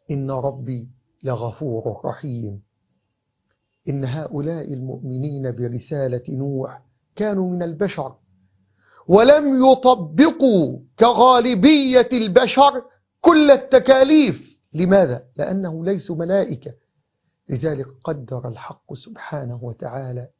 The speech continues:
إيمانهم، وعفى عن بعض ذنوبهم التي ارتكبوها، ولم يؤاخذهم بها. هذه الميزة في قول: "بسم الله، بسم الله". ويقول الله سبحانه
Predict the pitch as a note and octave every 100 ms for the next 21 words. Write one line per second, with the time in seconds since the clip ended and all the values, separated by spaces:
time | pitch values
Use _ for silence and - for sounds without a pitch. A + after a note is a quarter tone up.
0 | - D3 C3 C#3 D3+ C#3 A#2 C3 - _
1 | _ _ _ _ _ B2+ D3+ - C3+ B2
2 | B2 A#2+ B2+ B2 B2+ B2+ B2+ C3 D3+ C3
3 | C#3 B2+ A#2 _ _ _ _ C3 C3+ C3+
4 | C3+ - C#3 B2 C#3 D3 F#3 B2 A#2+ _
5 | _ _ _ - C3+ D3+ C3+ - C3 B2+
6 | D#3 B2+ B2+ A#2+ A#2+ C#3 B2 A#2+ _ _
7 | _ _ _ D#3 D3 C3 C3 B2+ C#3 D3+
8 | C3+ C3 A#2 - _ _ - C3+ C3 G3
9 | A#3 B3 G3 _ _ _ _ - E3+ -
10 | - C#3 A#2+ A#2 A#2 G#2 F#2+ - _ _
11 | _ _ _ _ - F#3+ - - F#3+ F3+
12 | F#3 G3+ F#3+ D3 G#2 _ _ _ _ C3+
13 | B2+ B2+ B2 A#2+ A#2 B2+ A2+ B2+ - -
14 | - C3+ B2 A2+